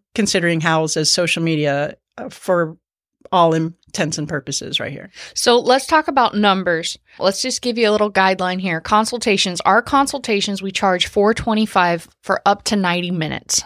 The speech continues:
Speaker 2: So you guys can do some math there. Our full service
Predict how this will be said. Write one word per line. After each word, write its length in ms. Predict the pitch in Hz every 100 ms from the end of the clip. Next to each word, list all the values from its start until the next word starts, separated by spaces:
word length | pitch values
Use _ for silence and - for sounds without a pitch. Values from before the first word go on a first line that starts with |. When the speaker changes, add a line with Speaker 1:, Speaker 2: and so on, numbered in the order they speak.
| -
Speaker 2:
So 140 | -
you 180 | 180 180
guys 240 | 180 185
can 120 | - 185
do 100 | 190
some 220 | 196 175
math 300 | 160 170 -
there. 340 | 170 151 139 - - - -
Our 180 | - 190
full 380 | 185 - 226 226
service 640 | - - 202 170 156 -